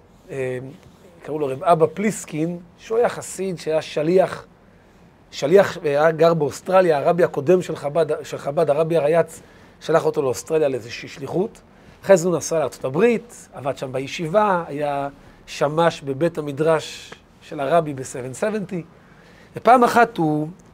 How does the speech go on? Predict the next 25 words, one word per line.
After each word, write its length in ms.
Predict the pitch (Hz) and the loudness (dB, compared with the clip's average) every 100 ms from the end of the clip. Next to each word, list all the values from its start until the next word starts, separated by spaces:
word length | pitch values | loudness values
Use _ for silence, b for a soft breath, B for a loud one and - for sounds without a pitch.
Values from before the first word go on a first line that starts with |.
| _ _ - - _ _ - B B B B _ | _ _ -20 -20 _ _ -20 B B B B _
הוא 280 | 156 147 143 | -2 4 4
אמר 200 | 160 220 | 6 6
לר-, 280 | 208 226 226 | 6 4 0
כתב 260 | - 196 208 | 2 2 4
לרבי 420 | 196 220 233 208 | 4 2 0 -4
שהוא 260 | - 202 180 | -6 -6 -4
מרגיש 420 | 175 180 285 - | -4 -4 -4 -4
שהתלמידים 760 | 180 - 170 170 180 214 277 | -8 -8 -6 -4 -2 0 -2
צריכים 520 | 277 - 165 - 240 | -4 -4 -6 -4 -6
יותר 380 | 202 170 220 220 | -6 -4 -4 -4
חיות, 600 | 202 190 170 175 226 185 | -6 -4 -2 0 -2 -4
יותר, 240 | 151 - 185 | -6 -4 -4
זה 60 | |
נקרא, 280 | 165 156 185 | -4 -4 -2
לחלוכית. 880 | 170 - - 180 - 247 220 - - b b b b b b | -2 -4 -4 -2 0 -2 -2 -6 -20 b b b b b b
צריכים 180 | - 311 | -14 -2
להחדיר 400 | 302 180 180 320 | 0 0 6 6
בהם 400 | 285 285 269 262 277 | 6 4 4 2 -4
עוד 180 | - 233 | -2 0
הרבה 200 | 226 220 | 2 4
עוצ-, 340 | 302 247 214 262 | 6 6 2 -4
עוד, 140 | 233 - | -4 0
עוד 160 | 202 | 0
הרבה 180 | 208 202 | 0 4
עוצמות. 760 | 277 - - 226 226 - - | 4 2 0 4 4 4 -14